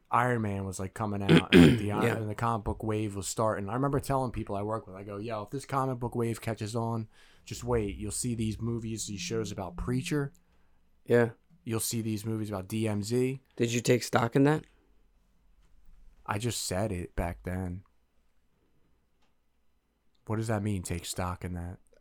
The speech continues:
Speaker 2: I'm just asking. Like, you know, wouldn't it be great, though, if you did?
Speaker 1: My point is, yeah, I wonder, like,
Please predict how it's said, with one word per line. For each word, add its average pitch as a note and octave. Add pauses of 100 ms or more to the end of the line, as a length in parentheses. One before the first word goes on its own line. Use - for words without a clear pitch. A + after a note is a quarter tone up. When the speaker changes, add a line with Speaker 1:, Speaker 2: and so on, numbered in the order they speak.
(280)
Speaker 2:
I'm B2
just -
asking. A#2+
Like, -
you G#2+
know, A2+
wouldn't A2+
it -
be A#2
great, A2+
though, A#2
if A2+
you A2
did? A#2 (180)
Speaker 1:
My D3
point G#3+
is, D#3
yeah, F3+
I A2+
wonder, F3+
like, C#3